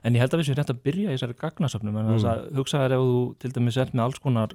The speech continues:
Speaker 1: skynjara í umhverfinu þínu og þú farið upplýsingar frá hlutum sem að hafa aldrei verið að, sem þú veist ekkert um hingað til. Allt í einu hefur upplýsingar um hluti í umhverfinu,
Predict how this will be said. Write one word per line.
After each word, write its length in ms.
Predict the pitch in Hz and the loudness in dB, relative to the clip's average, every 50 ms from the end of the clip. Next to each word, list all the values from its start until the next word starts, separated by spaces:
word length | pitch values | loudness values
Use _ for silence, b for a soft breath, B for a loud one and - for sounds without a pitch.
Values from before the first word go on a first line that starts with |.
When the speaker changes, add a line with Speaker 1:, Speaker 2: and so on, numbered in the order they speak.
| - | -12
Speaker 1:
skynjara 640 | - - - 123 123 147 156 151 131 117 113 113 110 | -16 -8 -4 -2 0 2 2 2 2 2 2 2 2
í 120 | 107 113 120 | 2 2 2
umhverfinu 640 | 143 151 - 131 117 104 104 104 104 104 107 117 120 - - - - - 127 | 2 0 -2 -2 -2 -2 0 0 -2 -2 -4 -6 -8 -12 -20 -20 -18 -12 -2
þínu 280 | 123 120 117 113 107 107 | 0 2 2 2 2 2
og 560 | 107 107 110 110 107 110 - - - - - _ | 0 0 0 0 0 -2 -4 -8 -14 -20 -18 _
þú 100 | - 113 | -10 -6
farið 260 | - 110 120 147 151 | -2 0 0 0 0
upplýsingar 420 | - - 139 127 123 117 117 113 - | -2 -6 -2 -2 0 0 0 -4 -4
frá 280 | - 135 131 123 120 B B B B _ - | -2 -2 -2 -2 -2 B B B B _ -4
hlutum 400 | 127 147 156 - - 143 123 120 | -2 -2 -2 -2 0 0 0 2
sem 140 | - 123 120 | 2 2 2
að 180 | 117 110 110 b b b b b b | 4 2 0 b b b b b b
hafa 160 | - 113 117 123 | -2 -2 -2 0
aldrei 160 | 123 131 131 | 0 0 2
verið 240 | 127 127 123 123 120 | 2 4 4 2 0
að, 60 | 120 | 0
sem 120 | 120 123 117 | 0 0 0
þú 40 | 131 | 0
veist 160 | 143 - - | 0 0 -2
ekkert 200 | 131 120 120 - 170 170 | -4 -6 -2 0 0 2
um 160 | 127 113 110 | 2 2 4
hingað 280 | 127 143 139 - 117 - | 4 2 2 2 -2 -4
til. 280 | - 165 107 95 - - - _ | -2 -4 -4 -4 -6 -10 -18 _
Allt 180 | - 120 - - | -8 -8 -4 0
í 40 | 127 | 2
einu 100 | 123 120 | 2 4
hefur 280 | 127 127 117 127 147 156 | 4 4 4 2 0 0
upplýsingar 680 | - - _ _ _ - 143 123 131 123 113 117 123 143 | -4 -8 _ _ _ -8 -4 0 0 0 0 2 0 2
um 160 | 147 151 143 b b b b b b - - | 2 0 -2 b b b b b b -6 0
hluti 600 | 135 151 165 160 - _ _ 113 117 - - - - | 2 2 2 0 -2 _ _ -8 -8 -8 -10 -8 -4
í 180 | 131 123 131 143 | -4 -2 2 2
umhverfinu, 480 | 170 180 - - 107 98 92 - - | 2 2 0 -2 -8 -8 -8 -8 -10